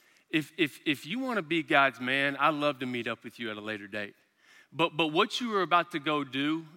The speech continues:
at your girlfriend's parents' house is not God's best for you. So, so, so here's the deal, man. You're calling yourself a follower of Jesus. I'm calling myself a follower of Jesus. Listen, I would love to talk to you about what it means to be God's man. And I'm, I got a ways to go, bro.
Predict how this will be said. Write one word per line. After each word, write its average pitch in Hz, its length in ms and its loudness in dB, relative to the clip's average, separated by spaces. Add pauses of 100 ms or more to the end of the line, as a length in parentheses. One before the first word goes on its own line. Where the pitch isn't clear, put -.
at 135 240 -2
your 139 100 -2
girlfriend's 139 480 -4
parents' 135 400 -4
house 151 340 -10
is 120 160 -14
not 127 220 4
God's 113 240 4
best 110 280 -6
for 117 100 -10
you. 98 180 -14 (680)
So, 190 200 -2
so, 170 340 0
so 180 160 -2
here's 190 280 0
the 156 100 -6
deal, 120 240 -2
man. 107 380 -4
You're 151 160 0
calling 185 340 -2
yourself 170 400 -2
a 160 40 -18
follower 165 340 -4
of 143 100 -8
Jesus. 151 480 -2
I'm 156 140 -6
calling 160 280 -2
myself 151 380 -4
a 143 60 -16
follower 139 300 -2
of 127 60 -10
Jesus. 135 440 -8 (480)
Listen, 131 260 -2
I 131 120 2
would 165 120 0
love 151 220 -2
to 151 80 -6
talk 151 240 -6
to - 100 -12
you 143 60 -2
about 127 280 -2
what 139 140 -4
it 135 60 -6
means 135 240 -4
to 123 60 -20
be 127 120 -6
God's 123 260 0
man. 127 280 0
And 123 100 2
I'm, 151 240 4
I 165 140 6
got 139 140 4
a 113 40 2
ways 117 300 0
to 123 100 -2
go, 123 220 -2
bro. 139 320 -6